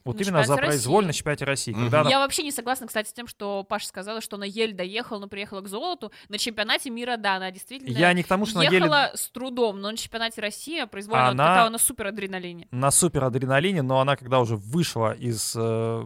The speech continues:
Speaker 1: со льда, она уже была, по-моему, готова просто умереть, там,
Speaker 2: Ну,
Speaker 1: лечь.
Speaker 2: это, это не важно, там, кто там готов умереть, э, в Кисенкрае, это не
Speaker 1: Короче,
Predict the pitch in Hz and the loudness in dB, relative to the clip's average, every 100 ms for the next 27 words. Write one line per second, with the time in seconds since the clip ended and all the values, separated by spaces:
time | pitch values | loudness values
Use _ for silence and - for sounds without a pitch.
0 | 147 135 _ _ - - 143 127 160 196 | -10 -18 _ _ -6 0 2 2 4 4
1 | 127 113 117 123 127 131 117 113 135 170 | 4 2 4 4 4 4 0 4 4 6
2 | 139 135 147 - 123 139 151 196 - 131 | 4 6 2 2 2 2 2 0 0 2
3 | 247 370 190 302 330 339 320 339 302 247 | 4 4 4 0 -4 -4 -4 2 2 2
4 | 208 196 208 247 233 208 214 233 226 220 | -2 -8 -6 -8 -8 -6 -6 -6 -10 -8
5 | 220 220 208 190 185 190 - 226 208 - | -8 -8 -10 -10 -10 -10 -10 -10 -10 -4
6 | 277 381 262 190 - 220 220 233 139 156 | 2 2 2 0 -6 -12 -8 2 4 4